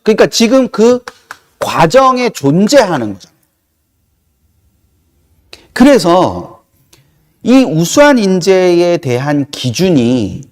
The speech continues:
굉장히 오랫동안 여기에만 있고 여기에는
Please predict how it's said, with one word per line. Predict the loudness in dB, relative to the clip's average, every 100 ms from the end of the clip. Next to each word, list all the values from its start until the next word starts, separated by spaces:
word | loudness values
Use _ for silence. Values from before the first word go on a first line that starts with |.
| _ _ _ _
굉장히 | 0 2 2 2 2 2
오랫동안 | 0 2 0 0 0 0 -2 -4 -8 -12 _ _ -4
여기에만 | 2 4 2 2 0 0 -2
있고 | -4 -8 -6 -2 -4 -6 -14 _ _ -2
여기에는 | 2 2 2 0 2 0 -2 -4 -8